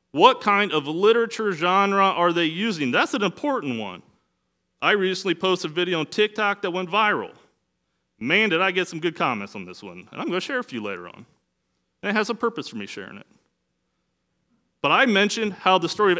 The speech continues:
Adam and Eve is an allegory. How do I know this? 'Cause I have over eighty hours and I've read about a hundred and fifty books on the Bible. I have a master's degree and I studied this. I've had the benefit of that.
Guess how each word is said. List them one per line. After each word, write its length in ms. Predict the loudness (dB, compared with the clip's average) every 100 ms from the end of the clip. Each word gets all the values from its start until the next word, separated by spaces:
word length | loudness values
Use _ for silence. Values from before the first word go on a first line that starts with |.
| 2
Adam 260 | 2 2
and 120 | 0 0
Eve 340 | -4 -4 -2
is 140 | 0
an 100 | -2 2
allegory. 640 | 2 4 2 0 -2 -4 -12 _ _ _ _ _ _ _ _ _ _
How 100 | 2
do 80 | 4
I 80 | 4
know 200 | 6 6
this? 500 | 4 -4 -10 -12 -14 _ _ _ _ _ _ _ _ _ _ _ -10
'Cause 200 | -10 -8
I 140 | -6 -4
have 180 | -4 -6 _ -4
over 280 | -4 -4 -4
eighty 300 | -2 0 4
hours 500 | 6 6 4 2 0
and 100 | 0
I've 120 | 0 2
read 100 | 2
about 180 | 2
a 80 | 2
hundred 220 | 4 4
and 120 | 4 4
fifty 280 | 2 2
books 460 | 0 2 2 -2 -14 -18 _ 0
on 260 | 4 6 6
the 80 | 2
Bible. 640 | 2 2 0 -6 -16 -20 -20 _ _ _ _ _ _ _ -2
I 40 |
have 120 | -2
a 40 | 0
master's 600 | 2 4 2 0 -2 -4
degree 340 | -4 -2 -2
and 100 | -4
I 60 | -4
studied 460 | -2 0 0 -2
this. 400 | -8 -10 -16 -20 _ _ _ _ _ -6
I've 120 | -2
had 100 | 0
the 60 | 2
benefit 360 | 2 2 0 -8
of 60 |
that. 200 | -8 -20